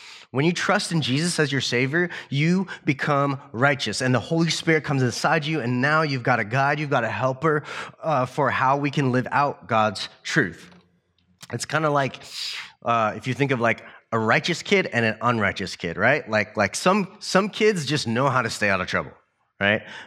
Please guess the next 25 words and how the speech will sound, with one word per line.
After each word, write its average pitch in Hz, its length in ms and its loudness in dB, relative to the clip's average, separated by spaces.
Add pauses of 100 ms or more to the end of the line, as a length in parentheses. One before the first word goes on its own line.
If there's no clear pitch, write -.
But 98 80 -6
then 95 160 0
some 170 420 0
kids, 82 540 -6 (240)
right, 110 280 0 (140)
like 107 240 2 (140)
other 160 180 2
kids, 101 460 -2
need 143 560 0 (160)
the 104 240 0
law. 107 340 2
They 110 140 -2
need 151 260 2
rules 127 420 2
so 135 100 -6
that 117 180 0
they 127 120 2
know 135 300 2
what 120 220 0
they 139 140 2
can 117 340 0
and 135 100 2
can't 120 300 0
do, 190 200 2 (540)
right? 139 220 0